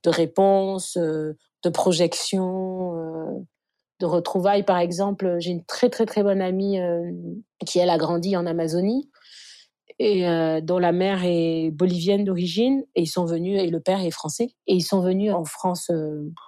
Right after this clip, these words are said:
à l'entrée de l'adolescence, quelques années avant moi. Et, euh, on a plein de choses en commun. Et, et quand, quand je devais, quand on a, on a décidé de rentrer en Côte d'Ivoire, cette amie, elle est venue passer quelques jours avec nous à Bruxelles.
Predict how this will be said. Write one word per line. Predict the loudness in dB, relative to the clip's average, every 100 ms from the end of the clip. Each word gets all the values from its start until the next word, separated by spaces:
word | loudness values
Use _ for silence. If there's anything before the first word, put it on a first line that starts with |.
| _
à | -2
l'entrée | -2 -2 -2
de | 0
l'adolescence, | 0 -2 -2 -2 -2 -4 -6 -6
quelques | -2 -2 -2
années | -2 -2
avant | -2 -4
moi. | -6 -8 -10 -4
Et, | 0 0
euh, | 0
on | 2
a | 2
plein | 4 4
de | 4
choses | 2 0 -2
en | -2
commun. | -2 0 -2 -2 0
Et, | 0 0
et | -2
quand, | -2 -2
quand | 0 2
je | 2
devais, | 0 0 0 2
quand | 0 0
on |
a, | 0 -2 -8 -4
on | -2
a | 0
décidé | -2 0 0
de | 0
rentrer | -2 -2
en | -2
Côte | -4
d'Ivoire, | -4 -2 -2 -4
cette | -4 2
amie, | 4 4
elle | 0
est |
venue | 0 -2
passer | -2 -4
quelques | -6 -6 -6
jours | -6 -4
avec | -4 -6 -4
nous | -6 -6 _ _ _ _ _ _
à | -2
Bruxelles. | -2 -4 0 0